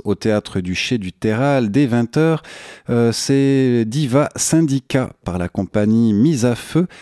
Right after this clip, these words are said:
C'est un spectacle accessible dès huit ans. Et, euh, deux mots sur le spectacle. Du Moyen-Âge à nos jours, d'Hildegarde de Bingen à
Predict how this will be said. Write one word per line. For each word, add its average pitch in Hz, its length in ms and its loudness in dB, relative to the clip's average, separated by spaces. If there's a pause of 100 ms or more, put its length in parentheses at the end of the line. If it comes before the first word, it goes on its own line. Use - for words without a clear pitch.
C'est - 260 -4
un 113 60 4
spectacle - 520 -4
accessible 98 640 -4
dès 120 260 0
huit 113 460 -4
ans. 107 100 0 (800)
Et, 98 320 2
euh, 87 320 -2 (200)
deux 98 200 -2
mots 107 180 4
sur - 160 -4
le 98 80 0
spectacle. - 640 -6 (260)
Du 107 240 -2
Moyen-Âge 135 580 4
à 113 60 2
nos 113 140 4
jours, 156 420 0 (240)
d'Hildegarde 117 800 2
de 98 160 0
Bingen 95 640 0
à 90 220 -2